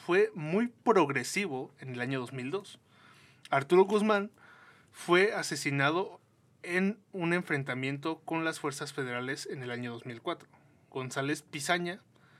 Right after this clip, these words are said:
zeta dos, fue capturado por las autoridades mexicanas y desde entonces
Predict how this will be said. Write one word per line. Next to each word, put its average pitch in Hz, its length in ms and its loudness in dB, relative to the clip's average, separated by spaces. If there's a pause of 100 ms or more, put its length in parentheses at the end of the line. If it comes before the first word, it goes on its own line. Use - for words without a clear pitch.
(220)
zeta 147 400 0
dos, 175 340 -2
fue 151 220 -2
capturado 180 640 4
por 156 140 2
las 127 180 -4
autoridades 123 580 -4
mexicanas 147 580 -6 (640)
y 151 120 -2
desde 131 260 2
entonces 180 580 0